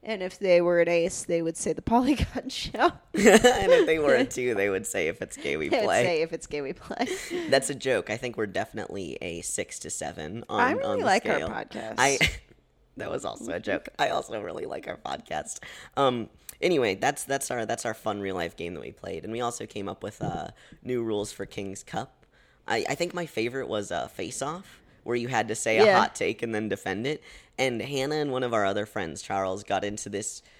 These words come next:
Speaker 1: A
Speaker 2: like,
Speaker 1: legitimately
Speaker 2: fifteen to twenty
Speaker 1: heated
Speaker 2: minute long
Speaker 1: argument.
Speaker 2: heated argument. And our other friend Addie and I were just kinda sitting there like,
Speaker 1: This is
Speaker 2: "This is
Speaker 1: boring
Speaker 2: not
Speaker 1: for us.
Speaker 2: important at all."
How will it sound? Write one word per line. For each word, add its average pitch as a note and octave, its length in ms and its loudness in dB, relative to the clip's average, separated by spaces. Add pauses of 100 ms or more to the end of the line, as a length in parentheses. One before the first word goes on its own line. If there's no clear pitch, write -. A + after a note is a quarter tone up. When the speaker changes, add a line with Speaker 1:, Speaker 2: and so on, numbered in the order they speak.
Speaker 1:
A B3+ 80 4
Speaker 2:
like, - 240 4
Speaker 1:
legitimately A3 220 4 (220)
Speaker 2:
fifteen A3 60 -2
to G3 60 6
twenty D3 320 2
Speaker 1:
heated C#3+ 120 4
Speaker 2:
minute D3+ 240 4
long G#2+ 240 6 (100)
Speaker 1:
argument. B2+ 180 -6
Speaker 2:
heated B2 300 2
argument. A2 580 2 (340)
And B2 240 0
our A#2+ 300 6
other C#3 160 4
friend C3 200 -2
Addie A#2+ 220 2
and C#3+ 100 0
I A2 60 4
were G#2+ 80 2
just G#2+ 140 -6
kinda G#2+ 220 -2
sitting C#3 280 -2
there G#2 160 0
like, F#2+ 320 -2 (440)
Speaker 1:
This G#3+ 240 -10
is C4+ 100 -12
Speaker 2:
"This - 220 4
is D#3+ 100 0
Speaker 1:
boring C#3 60 0
Speaker 2:
not B2+ 160 6
Speaker 1:
for A#2 40 2
us. A#2 60 0
Speaker 2:
important A2+ 400 2
at F#2+ 120 2
all." G2+ 520 0